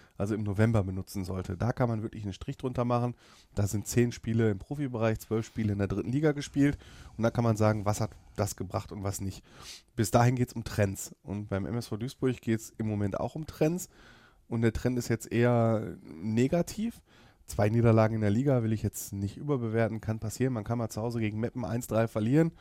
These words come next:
So, das, äh, aber das sollte nur ein Spiel von neunzehn Heimspielen sein, so ungefähr. Oder ein, zwei Heimspiele, die gibt man einfach ab, ob, weil man einfach total daneben ist.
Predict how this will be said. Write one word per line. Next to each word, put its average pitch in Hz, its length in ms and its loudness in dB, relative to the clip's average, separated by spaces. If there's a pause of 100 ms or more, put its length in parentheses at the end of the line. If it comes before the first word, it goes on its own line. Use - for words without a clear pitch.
(320)
So, 139 220 0
das, 117 240 0
äh, 110 340 4 (800)
aber 123 140 4
das 117 140 6
sollte 127 200 0
nur 120 300 0
ein 120 400 2 (480)
Spiel 123 360 4
von 113 460 -2
neunzehn 107 400 0
Heimspielen 104 420 2
sein, 95 280 -2
so 98 140 -10
ungefähr. 98 440 -6
Oder 95 180 -4
ein, 104 160 -2
zwei 104 200 -2
Heimspiele, 110 600 2
die - 180 -14
gibt 101 160 -8
man 101 120 -4
einfach 113 260 -6
ab, - 240 -6
ob, 98 120 -10 (320)
weil 107 120 -2
man 107 140 0
einfach 113 160 -4
total 113 300 2
daneben 120 340 4
ist. 156 220 -4